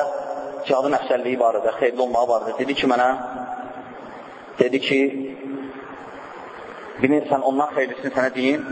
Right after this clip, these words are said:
Dedi, de. Dedi, bir dənə məscid tik, otur orada insanları sünnə öyrətkinə, elm öyrətkinə, insanlara düzgün başlanmağı öyrətkinə.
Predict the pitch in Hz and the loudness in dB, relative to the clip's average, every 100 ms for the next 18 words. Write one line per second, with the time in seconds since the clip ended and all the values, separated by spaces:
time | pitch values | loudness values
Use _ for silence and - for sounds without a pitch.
0 | - - - - 131 143 135 107 - - | -8 -10 -6 -2 0 2 2 0 -4 -10
1 | - - - 139 156 160 151 151 - 165 | -10 -8 0 2 4 2 2 0 -2 -4
2 | - 165 180 - - - - - - - | 2 2 2 0 -2 -4 -10 -10 -8 -8
3 | - - - 156 160 151 139 151 156 - | -6 -8 -2 0 2 2 4 2 0 0
4 | 139 139 143 - - - 139 - 160 131 | 2 4 2 -2 -6 -8 -4 0 2 4
5 | 120 - - 120 - - 107 90 - - | 2 0 2 2 2 -2 -4 -4 -4 -12
6 | - - 147 135 113 90 - 98 80 - | 0 4 4 4 2 0 0 0 0 -4
7 | - - - 135 - 135 139 139 139 139 | -8 -10 -2 0 4 4 4 0 -2 0
8 | 120 - 127 117 120 110 - - 90 | 0 0 -2 2 2 2 -2 -4 -4